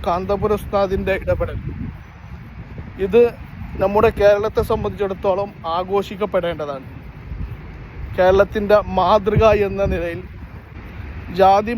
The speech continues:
മത, വർണ്ണ, വർഗഭേദമന്യമില്ലാതെ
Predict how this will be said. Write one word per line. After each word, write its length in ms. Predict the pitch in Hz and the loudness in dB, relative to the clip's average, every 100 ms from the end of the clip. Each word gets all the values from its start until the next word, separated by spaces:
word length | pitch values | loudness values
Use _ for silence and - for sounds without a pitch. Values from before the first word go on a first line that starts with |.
| 208 | 0
മത, 160 | 196 214 196 - - - - - | 4 4 2 -8 -14 -14 -14 -4
വർണ്ണ, 280 | 180 180 208 214 - - - - - - - - | -4 -2 -2 -2 -6 -16 -16 -14 -14 -14 -10 2
വർഗഭേദമന്യമില്ലാതെ 1400 | 190 202 196 233 208 208 214 226 214 214 202 190 190 185 | 4 4 4 2 6 6 4 0 -2 -4 -2 -2 -2 -2